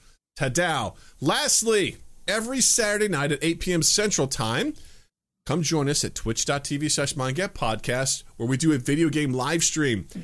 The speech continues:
Last Saturday was Stick Fight, the game, which was an absolute blast in pure chaos for two hours.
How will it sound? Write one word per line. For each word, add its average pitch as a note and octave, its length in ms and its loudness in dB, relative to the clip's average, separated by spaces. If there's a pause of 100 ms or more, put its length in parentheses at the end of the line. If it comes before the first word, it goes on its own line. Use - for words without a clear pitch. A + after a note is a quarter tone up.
(140)
Last F#3+ 480 2
Saturday A#3 680 2 (320)
was D3 180 4
Stick - 400 2
Fight, G3 580 0 (180)
the C#3+ 160 0
game, G3+ 580 0 (720)
which E3 240 2
was F3 300 2
an F3 260 0
absolute F#3+ 800 4
blast D3+ 720 0 (320)
in B2+ 180 -4
pure G3+ 600 2 (440)
chaos D3+ 600 2
for - 160 -4
two C3 280 0
hours. - 480 -4